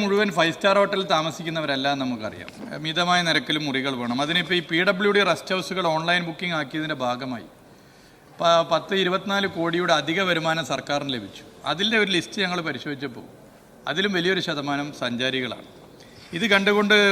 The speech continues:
ഹോസ്പിറ്റാലിറ്റി സൗകര്യങ്ങൾ വർദ്ധിപ്പിക്കാൻ വേണ്ടി കെ ഹോംസ് എന്ന പദ്ധതിക്ക് സർക്കാർ രൂപം നൽകുകയാണ്.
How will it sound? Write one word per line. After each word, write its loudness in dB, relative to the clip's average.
ഹോസ്പിറ്റാലിറ്റി 4
സൗകര്യങ്ങൾ 2
വർദ്ധിപ്പിക്കാൻ 2
വേണ്ടി 0
കെ 4
ഹോംസ് -2
എന്ന -4
പദ്ധതിക്ക് -4
സർക്കാർ -2
രൂപം -4
നൽകുകയാണ്. -6